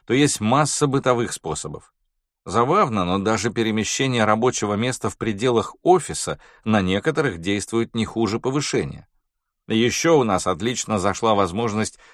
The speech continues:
выбрать час начала и окончания работы с восьми до семнадцати или с девяти до восемнадцати. Для сотрудников с детьми она оказалась настоящим подарком. Кто-то сократил время стояния в пробках —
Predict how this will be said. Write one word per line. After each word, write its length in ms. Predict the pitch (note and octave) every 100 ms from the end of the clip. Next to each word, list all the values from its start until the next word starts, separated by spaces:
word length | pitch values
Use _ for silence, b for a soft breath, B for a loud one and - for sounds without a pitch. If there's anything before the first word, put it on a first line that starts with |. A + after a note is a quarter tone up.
| b
выбрать 480 | F#2 B2 A#2+ A#2 -
час 340 | - A#2+ -
начала 560 | G#2+ G#2+ - B2 B2+ A#2+
и 80 | A2
окончания 720 | G#2+ G#2 G#2 - A2+ A2 G#2+
работы 480 | A2+ G2+ D2+ D2+ _ b b
с 80 | -
восьми 320 | G2+ - A2+
до 100 | F#2
семнадцати 580 | - G#2 D3 - - F#2
или 180 | G2 G2
с 60 |
девяти 340 | F2 G#2+ G#2 A#2+
до 100 | G#2
восемнадцати. 760 | G2+ A#2 G#2 C2+ - - - _ _ _ _ _
Для 180 | F#2+ F#2+
сотрудников 720 | - G2+ F#2+ A2 G#2 G2+ F#2+
с 40 |
детьми 540 | E2 G2 - F#2+ C3+ C#3+ b b b
она 320 | F#2 F#2+ G#2+
оказалась 560 | A2+ A#2 A#2 C3 A#2 -
настоящим 800 | B2 - A#2 G2+ F#2+ - A#2+ A2
подарком. 560 | A#2 A#2+ A#2 - - - _ _ _ _ _ _ _ _ _ _ _ _ _
Кто-то 380 | - D3 D3 G2
сократил 500 | G2 E2 F#2 G2+ G2+
время 280 | F#2+ F#2 F#2+
стояния 500 | - F#2 F2+ G2 F#2
в 60 |
пробках — 500 | - A#2+ C3+ C3+ -